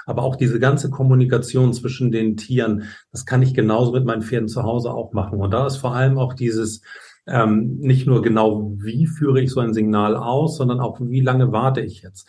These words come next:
Das geht los, wenn ich jetzt meinetwegen meine Pferde morgens aus dem Paddock auf eine Weide bringen will oder führen will, obwohl die offen ist oder dass wir zusammen hingehen. Dass ich dann guck, ja, wie machen die Pferde das in der Natur?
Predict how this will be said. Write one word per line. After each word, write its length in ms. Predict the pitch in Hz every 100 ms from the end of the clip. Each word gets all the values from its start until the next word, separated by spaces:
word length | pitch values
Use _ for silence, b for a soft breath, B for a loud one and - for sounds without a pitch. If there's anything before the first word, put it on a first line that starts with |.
| B B B _
Das 220 | 104 98
geht 200 | - 135
los, 360 | 113 135 160 -
wenn 120 | 131
ich 260 | 131 -
jetzt 200 | - 131
meinetwegen 560 | 131 127 123 110 120 123 113
meine 340 | 117 117 117
Pferde 420 | 110 - 123 123 127 -
morgens 640 | - 107 107 110 131 139 135
aus 160 | 127 107
dem 100 | 101
Paddock 440 | 120 127 110 - - _ _ -
auf 60 | -
eine 120 | 101
Weide 460 | 90 98 - 104 98
bringen 340 | 90 90 90
will 180 | 85 85
oder 180 | 87 90
führen 400 | - - 95 92
will, 80 |
obwohl 240 | 90 - 92
die 80 | 92
offen 240 | 95 104
ist 100 | 92
oder 80 | 98
dass 140 | 90
wir 80 | 107
zusammen 340 | 104 101 95
hingehen. 380 | 92 92 87 85 85 B B B
Dass 100 | -
ich 100 | -
dann 320 | 123 127 -
guck, 260 | - 139 -
ja, 260 | 131 107
wie 80 | 131
machen 220 | 120 117
die 60 | 123
Pferde 240 | - 117
das 140 | 107 104
in 80 |
der 100 | 101
Natur? 560 | 95 95 - 110 180 233